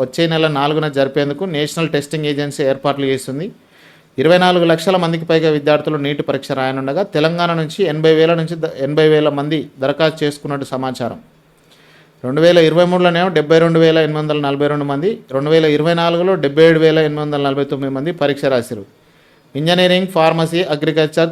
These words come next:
తదితర కోర్సుల ప్రవేశాలకు సీబీటీ విధానంలో జరుగుతుండగా, నీట్ మాత్రం పెన్ పేపర్ విధానంలో రాత పరీక్ష ద్వారానే జరుగుతుంది. అభ్యర్థి ఏ కేంద్రంలో పరీక్ష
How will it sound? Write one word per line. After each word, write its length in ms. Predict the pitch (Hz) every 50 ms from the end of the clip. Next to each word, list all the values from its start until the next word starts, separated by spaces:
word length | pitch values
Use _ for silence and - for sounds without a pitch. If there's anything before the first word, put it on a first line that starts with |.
| 165 -
తదితర 320 | 147 143 147 143 160 151 147 - 151
కోర్సుల 280 | 156 160 165 175 165 160 147
ప్రవేశాలకు 600 | 147 151 160 160 147 165 156 151 151 151 208 214 220 220 - - -
సీబీటీ 460 | - 165 170 175 185 185 170 180 180 170
విధానంలో 420 | 165 165 165 156 160 156 156 170 165 151
జరుగుతుండగా, 520 | 147 143 143 143 147 143 143 147 156 196 254 - - _ _ - _ _ _ _
నీట్ 280 | 139 143 165 190 202 196 180 175
మాత్రం 260 | 170 165 175 190 208 185 -
పెన్ 180 | 180 175 180 175 175
పేపర్ 280 | 196 180 175 180 170 170
విధానంలో 360 | 165 165 160 156 156 165 185 185 160
రాత 140 | 156 147 160 -
పరీక్ష 240 | 156 147 - - 156 147 135 143
ద్వారానే 360 | 139 139 143 147 147 185 196 175 143 139
జరుగుతుంది. 420 | 135 135 135 135 123 107 95 82 - _ _ _ _ _ _ _ _ - _ _ _ - 131 135
అభ్యర్థి 320 | 147 170 170 170 185 170 160 165
ఏ 20 | 165 165 170
కేంద్రంలో 360 | 170 170 170 170 170 170 165 165
పరీక్ష 220 | 156 147 151 -